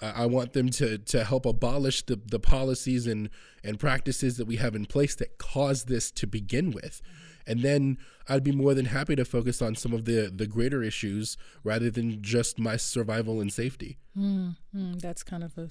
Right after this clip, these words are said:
Speaker 2: that's kind of a big deal then, right? <laughs> So, uh, human rights, where, where would you, where would the rubber meet the road,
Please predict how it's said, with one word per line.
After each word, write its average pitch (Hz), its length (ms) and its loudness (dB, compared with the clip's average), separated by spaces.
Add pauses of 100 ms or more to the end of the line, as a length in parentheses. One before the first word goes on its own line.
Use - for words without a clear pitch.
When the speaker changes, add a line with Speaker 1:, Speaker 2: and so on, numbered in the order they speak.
(120)
Speaker 2:
that's 165 220 -12
kind 180 180 -8
of 170 60 -6
a 170 60 -8
big 175 200 -8
deal 196 280 -2
then, 156 200 -6
right? 160 280 -8 (1040)
<laughs> - 220 -16
So, 254 400 4
uh, - 140 -6 (1600)
human 302 380 4
rights, 185 380 0
where, 254 140 2
where 233 340 -2
would 349 240 -4
you, 233 240 0
where 240 140 0
would 277 140 -2
the 262 140 -2
rubber 202 340 -4
meet 190 200 -4
the 147 100 -6
road, 156 520 -6